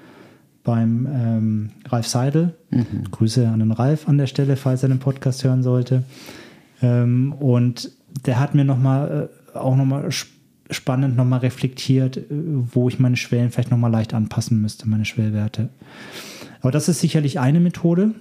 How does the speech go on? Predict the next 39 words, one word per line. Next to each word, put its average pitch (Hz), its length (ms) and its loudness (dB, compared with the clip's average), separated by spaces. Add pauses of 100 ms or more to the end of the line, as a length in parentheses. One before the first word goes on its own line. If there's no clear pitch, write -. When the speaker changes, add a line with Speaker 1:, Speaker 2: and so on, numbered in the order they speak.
Speaker 1:
Ich - 80 -18
glaub, - 160 -4
Christian, 180 500 0
du 147 100 2
hast 131 140 0
das 139 100 -2
auch 160 140 0
schon 117 160 0
gemacht, 107 340 0
ne? 139 140 4
Du 147 80 0
warst 127 220 -2
auch 131 140 0
beim 131 120 0
Speaker 2:
Genau, 123 220 4
ich 135 100 2
hab 127 140 -2
das, - 220 0
ich 127 60 4
hab 123 100 6
Speaker 1:
Ralf, 117 120 -2
Speaker 2:
das 120 120 2
Speaker 1:
ne? 139 60 4
Speaker 2:
Gleiche 123 300 2
gemacht 143 300 0
beim 131 160 4
Speaker 1:
Mhm. 127 60 6
Speaker 2:
Ralf 131 360 -2
und, 117 500 0
äh, 117 240 2
für 117 120 0
mich 110 220 2
war 113 100 2
das - 340 -2 (260)
augenöffnend, 143 960 0 (280)
ganz 104 200 -2
ehrlich. 113 400 2 (380)
Speaker 1:
Mhm. 117 60 2
Weil? 104 140 2